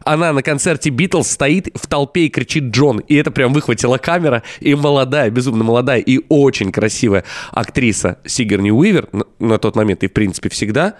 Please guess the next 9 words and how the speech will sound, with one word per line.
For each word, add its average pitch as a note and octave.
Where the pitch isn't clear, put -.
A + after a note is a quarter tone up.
она A2
кричит D3
«Джон» A2
на G#2+
концерте C3
Битлов. G2+
Эта C3+
история F3
была, B2+